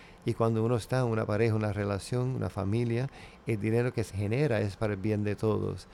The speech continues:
¿Cómo uno puede, eh,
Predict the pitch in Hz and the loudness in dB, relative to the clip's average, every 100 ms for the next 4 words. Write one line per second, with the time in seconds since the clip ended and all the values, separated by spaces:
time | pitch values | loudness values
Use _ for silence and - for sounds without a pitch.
0 | - - - - - 143 156 151 110 104 | -20 -20 -20 -10 2 6 6 6 2 0
1 | 143 - - - - - - 120 123 127 | -2 -6 -20 -20 -20 -20 -6 0 2 0
2 | 104 117 120 127 135 - - - 107 98 | 2 2 4 2 0 -4 -10 -10 -8 -6